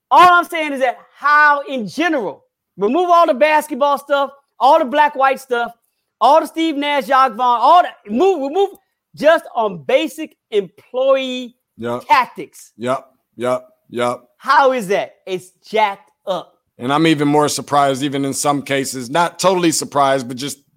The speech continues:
Speaker 2: the blackballing of Mark Jackson is kind of beyond me at this point. I'm not even sure that he'll ever get another look, but that's a whole nother
Speaker 1: No, he'll get another
Speaker 2: conversation.
Speaker 1: look, but take it, but his thing, take consideration.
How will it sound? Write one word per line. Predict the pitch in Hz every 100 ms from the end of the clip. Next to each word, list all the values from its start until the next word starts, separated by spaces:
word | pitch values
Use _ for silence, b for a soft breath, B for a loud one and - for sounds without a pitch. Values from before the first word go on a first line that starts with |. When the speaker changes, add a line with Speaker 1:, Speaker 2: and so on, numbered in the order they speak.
| _ _ 135 131 _ _ _
Speaker 2:
the | 156
blackballing | 127 170 202 185 165 170 170 170
of | 160
Mark | 147 160 151
Jackson | 127 151 147 - 143
is | 127
kind | - 139 143
of | 113
beyond | 131 131 147 143
me | 147
at | 143 139
this | 147 -
point. | 147 147 135 B B B B
I'm | 135 151
not | 151
even | 147
sure | 139 147 135
that | 135
he'll | 139
ever | 135 131
get | 127 135
another | 127 131 120 120
look, | 127 135 -
but | 123
that's | 131 127
a | 123
whole | 131 131
nother | 127 127
Speaker 1:
No, | 320
he'll | 415 -
get | 330
another | 285 233
Speaker 2:
conversation. | 233
Speaker 1:
look, | 240
but | 262 -
take | 381
it, | 311
but | 262 294
his | 339 349 -
thing, | 370 -
take | 359
consideration. | 277 - 349 349 339 -